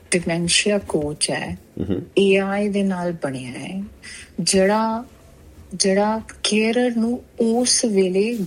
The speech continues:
Speaker 1: ਗਾਈਡ ਕਰੇਗਾ ਕਿ ਇਸ ਸਿਚੁਏਸ਼ਨ ਦੇ ਵਿੱਚ ਤੁਹਾਡਾ ਮਾਂ ਜਾਂ ਬਾਪ ਜਾਂ ਭੈਣ ਜਾਂ ਭਾਈ ਕਿਉਂ ਇਸ ਤਰ੍ਹਾਂ ਬਿਹੇਵ ਕਰ ਰਹੇ ਨੇ।
Speaker 2: ਹਮ, ਹਮ।
Speaker 1: ਤੇ ਤੁਸੀਂ ਉਹਨਾਂ ਨੂੰ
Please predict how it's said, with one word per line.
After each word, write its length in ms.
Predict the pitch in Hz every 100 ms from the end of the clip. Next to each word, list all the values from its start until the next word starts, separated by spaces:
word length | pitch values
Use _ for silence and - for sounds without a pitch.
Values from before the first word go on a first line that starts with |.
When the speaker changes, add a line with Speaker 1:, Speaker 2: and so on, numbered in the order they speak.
| - -
Speaker 1:
ਗਾਈਡ 380 | 147 156 190 196
ਕਰੇਗਾ 480 | 196 185 185 202
ਕਿ 260 | 208 - 240 226
ਇਸ 220 | 220 214
ਸਿਚੁਏਸ਼ਨ 880 | - 202 196 - 185 180 - 202 202
ਦੇ 100 | 190
ਵਿੱਚ 380 | 185 175 175 196 -
ਤੁਹਾਡਾ 380 | 190 180 180 175
ਮਾਂ 540 | 170 151 151 165 165
ਜਾਂ 200 | 170 165
ਬਾਪ 520 | 156 147 147 156 -
ਜਾਂ 120 | 165
ਭੈਣ 440 | 160 156 139 143 165
ਜਾਂ 120 | 170 -
ਭਾਈ 240 | 151 165 190 -
ਕਿਉਂ 320 | - 240 254
ਇਸ 220 | 208 -
ਤਰ੍ਹਾਂ 240 | - 165 160
ਬਿਹੇਵ 360 | 160 147 135 131 -
ਕਰ 140 | 123
ਰਹੇ 180 | 135 -
ਨੇ। 160 | 123 123
Speaker 2:
ਹਮ, 440 | 123 101 80 95 95
ਹਮ। 240 | 98 78 67 - _ -
Speaker 1:
ਤੇ 100 | 277
ਤੁਸੀਂ 680 | - - 254 - - 285 269
ਉਹਨਾਂ 300 | 247 240 247
ਨੂੰ 140 | 254